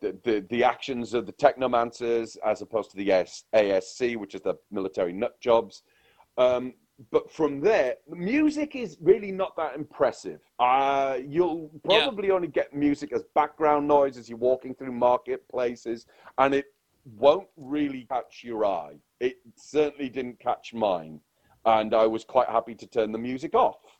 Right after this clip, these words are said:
Speaker 1: for the most part. Um,
Speaker 2: There's been a big question about voice acting as well. Like, a lot of media outlets have commented that the voice acting is hit and miss, the main character's not that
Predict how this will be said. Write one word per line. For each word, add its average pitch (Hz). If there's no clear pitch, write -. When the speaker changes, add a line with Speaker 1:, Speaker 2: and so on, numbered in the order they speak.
Speaker 1:
for 143
the 123
most 113
part. 90
Um, 120
Speaker 2:
There's 185
been 233
a 233
big 233
question 180
about 156
voice 165
acting 127
as 120
well. 131
Like, 127
a 160
lot 160
of 180
media 180
outlets 156
have 143
commented 147
that 139
the 143
voice 147
acting 143
is 147
hit 143
and 139
miss, 143
the -
main 139
character's -
not 135
that 139